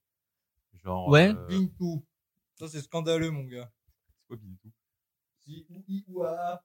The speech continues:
Speaker 1: Ah oui,
Speaker 3: Non,
Speaker 1: putain,
Speaker 3: pas
Speaker 1: oui,
Speaker 3: Bintou.
Speaker 1: alors ça,
Speaker 3: Bah,
Speaker 1: oui,
Speaker 3: ça,
Speaker 1: oui.
Speaker 3: c'est scandaleux.
Speaker 1: Oui, alors eux, euh, putain, il y avait quatre cent quatre Billy qui avait mis une, euh, une, une story là-dessus, en les insultant et tout. J'ai, je suis allé écouter, j'ai fait, il a raison. Et je vois maintenant, ils ont percé sur Twitter
Speaker 2: Mm.
Speaker 1: et ils font des interviews sur Combini et tout.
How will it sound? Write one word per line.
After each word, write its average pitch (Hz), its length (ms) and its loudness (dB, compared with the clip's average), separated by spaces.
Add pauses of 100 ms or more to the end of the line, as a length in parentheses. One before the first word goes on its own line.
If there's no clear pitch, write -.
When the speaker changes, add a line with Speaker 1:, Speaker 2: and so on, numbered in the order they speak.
(160)
Speaker 1:
Ah 156 200 12
oui, 175 140 12
Speaker 3:
Non, 214 160 12
Speaker 1:
putain, 151 140 10
Speaker 3:
pas 170 200 12
Speaker 1:
oui, 170 100 10
Speaker 3:
Bintou. 156 120 12
Speaker 1:
alors 123 220 12
ça, 151 300 10
Speaker 3:
Bah, 156 140 10
Speaker 1:
oui, 147 80 8
Speaker 3:
ça, - 60 8
Speaker 1:
oui. - 80 8
Speaker 3:
c'est 196 80 2
scandaleux. 170 300 6
Speaker 1:
Oui, 127 60 10
alors 113 260 10
eux, 151 240 10
euh, 95 500 6
putain, 120 180 -4
il 110 60 2
y - 20 4
avait 98 160 2
quatre 110 140 -2
cent 113 80 -6
quatre 107 180 -2
Billy 117 160 -4
qui 123 100 -2
avait 95 160 0
mis 101 120 2
une, 101 100 2
euh, 98 480 -4 (340)
une, 101 160 -4 (120)
une 101 100 -4
story 123 300 2
là-dessus, 131 560 4
en 107 80 -8
les 92 500 -4
insultant 107 400 0
et 104 80 2
tout. 160 260 -4 (480)
J'ai, 95 180 -6
je - 60 -12
suis - 80 -8
allé 110 120 4
écouter, 120 320 2
j'ai 104 100 -2
fait, 104 120 -8
il 98 80 0
a 98 80 12
raison. 110 300 6 (420)
Et 101 60 -4
je 98 60 -4
vois 135 100 10
maintenant, 131 200 4
ils 110 120 2
ont 104 40 0
percé 104 220 -2
sur 107 140 -6
Twitter 127 320 0
Speaker 2:
Mm. 143 60 8
Speaker 1:
et 120 100 8
ils 113 120 2
font 123 120 -6
des 117 120 -2
interviews 113 300 -2
sur 107 140 -16
Combini 107 340 -4
et 104 60 -6
tout. 156 140 -12